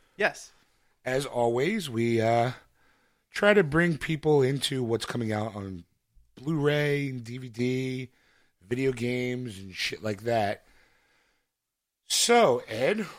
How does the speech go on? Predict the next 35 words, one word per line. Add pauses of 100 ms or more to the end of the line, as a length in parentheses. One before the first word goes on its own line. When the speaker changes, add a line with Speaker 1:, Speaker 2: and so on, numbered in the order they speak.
(100)
Speaker 2:
what
is
coming
out
this
week? (480)
Speaker 1:
Well,
the
first
one
I
have
to
say
is (240)
Mission
Impossible
Rogue
Nation's
coming
out
on
Blu-ray
and
D
V
D.
Speaker 2:
Yeah! (180)
Speaker 1:
So
you
get
to
catch
that
one.